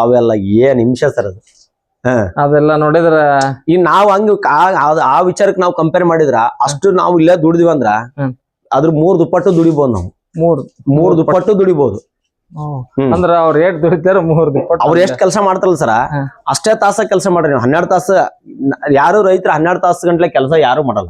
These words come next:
Speaker 2: ಯಾರು ಮಾಡಲ್ಲ, ಯಾರು
Speaker 1: ಹ್ಮ್.
Speaker 2: ಮಾಡಲ್ಲ ಸರ್.
Speaker 1: ಯಾರ್ ಮಾಡ್ತಾರೆ ಹೇಳ್ರಿ?
Speaker 2: ಅದ ಒಂದು ರೊಟೇಷನ್ ಸಿಸ್ಟಮ್
Speaker 1: ಹಾ.
Speaker 2: ಇರ್ತಾರೆ. ಬೆಳಗ್ಗೆ ಆಗಿರ್ಬೋದು, ಸಾಯಂಕಾಲ ಆಗಿರ್ಬೋದು.
Speaker 1: ಹಾ.
Speaker 2: ಈ ಟೈಪ್.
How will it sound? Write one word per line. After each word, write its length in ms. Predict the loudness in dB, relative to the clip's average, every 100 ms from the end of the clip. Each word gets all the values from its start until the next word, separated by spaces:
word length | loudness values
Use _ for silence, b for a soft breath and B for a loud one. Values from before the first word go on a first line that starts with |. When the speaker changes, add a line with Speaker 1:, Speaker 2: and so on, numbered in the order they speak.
| -4
Speaker 2:
ಯಾರು 220 | -2 0
ಮಾಡಲ್ಲ, 300 | 0 -2 0
ಯಾರು 160 | 0 0
Speaker 1:
ಹ್ಮ್. 120 | 0
Speaker 2:
ಮಾಡಲ್ಲ 140 | -2
ಸರ್. 200 | -4 -2
Speaker 1:
ಯಾರ್ 180 | 0 0
ಮಾಡ್ತಾರೆ 360 | 0 -2 0 0
ಹೇಳ್ರಿ? 160 | 2
Speaker 2:
ಅದ 160 | 2 2
ಒಂದು 360 | 2 0 0 0
ರೊಟೇಷನ್ 440 | 0 -2 -2 -4
ಸಿಸ್ಟಮ್ 300 | -6 -6 -2
Speaker 1:
ಹಾ. 200 | 0 0
Speaker 2:
ಇರ್ತಾರೆ. 280 | -2 -2 -2
ಬೆಳಗ್ಗೆ 400 | 0 0 0 0
ಆಗಿರ್ಬೋದು, 560 | 2 2 0 -2 -4
ಸಾಯಂಕಾಲ 440 | -4 -4 -2 -2 -2
ಆಗಿರ್ಬೋದು. 520 | -2 -6 -8 -8 -8
Speaker 1:
ಹಾ. 400 | -4 -2 0 -2
Speaker 2:
ಈ 80 | -4
ಟೈಪ್. 320 | -8 -14 -18